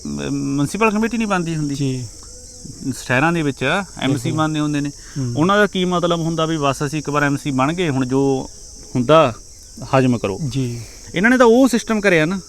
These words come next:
Speaker 2: ਹੂੰ।
Speaker 1: ਤੋ ਇਹਨਾਂ ਦੀ ਪੰਥਕ ਭਾਵਨਾ ਤਾਂ ਹੈ ਹੀ ਨਹੀਂ, ਇਹਨਾਂ ਨਾਲ ਤਾਂ
Speaker 2: ਜੀ।
Speaker 1: ਬੀਜੇਪੀ 'ਚ ਭਾਵਨਾ ਮੈਂ ਕਹਿਣਾ ਜ਼ਿਆਦੇ ਆ।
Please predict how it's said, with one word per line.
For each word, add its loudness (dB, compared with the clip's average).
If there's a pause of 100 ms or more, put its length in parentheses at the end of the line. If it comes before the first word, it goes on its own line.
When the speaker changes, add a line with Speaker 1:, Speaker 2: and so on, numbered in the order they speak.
(160)
Speaker 2:
ਹੂੰ। -4 (500)
Speaker 1:
ਤੋ 0
ਇਹਨਾਂ 6
ਦੀ 8
ਪੰਥਕ 2
ਭਾਵਨਾ 4
ਤਾਂ 2
ਹੈ 2
ਹੀ 4
ਨਹੀਂ, 4
ਇਹਨਾਂ 4
ਨਾਲ 2
ਤਾਂ 2
Speaker 2:
ਜੀ। 2
Speaker 1:
ਬੀਜੇਪੀ 2
'ਚ -10
ਭਾਵਨਾ 0
ਮੈਂ 0
ਕਹਿਣਾ -4
ਜ਼ਿਆਦੇ 0
ਆ। -6